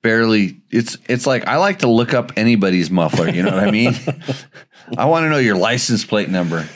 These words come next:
Speaker 1: As a, as a, as a former, uh, uh, you know, law enforcement officer, you like this photo.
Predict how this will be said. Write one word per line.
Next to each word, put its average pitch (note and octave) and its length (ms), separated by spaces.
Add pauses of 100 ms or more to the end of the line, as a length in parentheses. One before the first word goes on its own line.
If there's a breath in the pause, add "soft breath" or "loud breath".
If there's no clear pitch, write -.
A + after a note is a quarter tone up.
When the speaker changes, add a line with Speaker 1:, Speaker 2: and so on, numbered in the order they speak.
(120)
Speaker 1:
As - 680
a, - 140 (200)
as C3+ 180
a, C3 180
as C3 140
a B2 60
former, C#3+ 540
uh, A2 260 (380)
uh, F#2+ 500 (540)
you C3 140
know, F#2+ 160
law A#2 240
enforcement A2 520
officer, F#2 220
you F3 80
like E3+ 200
this G2 140
photo. G2 380